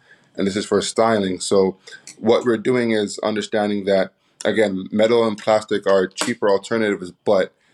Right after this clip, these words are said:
they do pull on our hair follicles. They do cause static and do cause, uh, uh, damage, right? So it, these are small things that guys will wake up,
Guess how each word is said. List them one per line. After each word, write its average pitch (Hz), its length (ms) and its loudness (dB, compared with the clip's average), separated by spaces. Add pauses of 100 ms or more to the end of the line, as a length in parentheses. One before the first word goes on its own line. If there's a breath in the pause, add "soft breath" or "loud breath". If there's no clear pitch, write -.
they 95 120 0
do 113 180 0
pull 107 180 0
on 101 100 0
our 95 100 -2
hair 113 180 2
follicles. - 560 -2 (200)
They 98 160 0
do 110 200 -2
cause 98 280 0
static 95 440 2
and 90 200 -6
do 107 140 -4
cause, 92 440 -2
uh, 90 200 2
uh, 90 120 -2
damage, 104 520 0
right? 95 300 2
So 95 320 0 (260 soft breath)
it, 104 200 -4
these 117 120 0
are 127 80 2
small 113 340 2
things 113 380 -2
that 95 280 2 (500 soft breath)
guys 110 220 2
will 101 100 0
wake 113 260 -2
up, 107 180 2